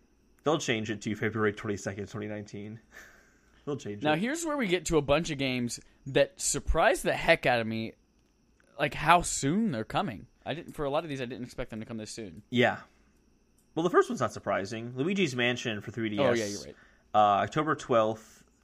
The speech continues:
Speaker 1: in North America and October nineteenth in the E U. That's also for twenty nineteen. Very surprising. No, I'm just kidding. Twenty eighteen.
Speaker 2: Is that
Speaker 1: Um,
Speaker 2: weird that we still have games that launch without a global release date? Like, they launch staggered like that?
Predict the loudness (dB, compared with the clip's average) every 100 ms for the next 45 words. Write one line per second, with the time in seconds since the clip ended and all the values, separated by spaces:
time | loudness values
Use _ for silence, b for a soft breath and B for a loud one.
0 | -6 -4 -2 -4 -4 -2 -2 -4 -4 -4
1 | -2 -2 -2 -4 -4 -4 -4 -6 -8 -8
2 | -8 -8 -8 -6 -6 -6 -2 0 2 0
3 | -2 B B B -6 -2 -2 0 -2 -4
4 | -2 -2 -2 -4 -4 -8 -4 -4 -4 -2
5 | -2 -2 -6 -2 -2 -2 -6 -6 -4 -4
6 | 0 2 2 -2 -10 -8 -12 b b b
7 | b b _ -4 0 2 0 0 4 4
8 | 4 2 -2 -2 _ -8 -6 -4 0 0
9 | 4 4 2 -12 _ _ _ _ _ -6
10 | -2 -2 -4 -4 -2 -2 -2 -4 -4 -4
11 | -4 -2 -4 -4 -6 -6 -8 -10 -8 -8
12 | -6 -6 -8 -8 -6 -6 -8 -8 -10